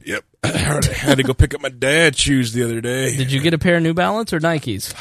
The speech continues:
Speaker 1: I went for the New Balance.
Speaker 2: Okay. All right. I'm a Nike man, but I'll forgive you. <laughs>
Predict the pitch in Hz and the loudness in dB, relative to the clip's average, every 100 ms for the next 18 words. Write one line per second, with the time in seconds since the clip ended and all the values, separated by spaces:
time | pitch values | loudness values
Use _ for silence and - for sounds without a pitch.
0 | 98 104 123 - 113 113 117 127 127 135 | -12 -8 -6 -6 -8 -6 -4 -4 -4 -6
1 | 147 - - - 113 151 208 202 185 139 | -4 -4 -4 -4 -4 -2 -2 -2 -4 -4
2 | 147 180 160 180 196 208 196 151 120 104 | -2 0 0 0 -2 -2 -2 -4 -2 -4
3 | 113 139 120 120 123 - 156 160 110 95 | -4 -2 0 0 -2 -4 -2 -2 -4 -8
4 | - - 139 - 370 370 311 254 - 359 | -12 -4 -4 -4 -8 -8 -8 -10 -10 -12
5 | 311 _ - - | -16 _ -14 -12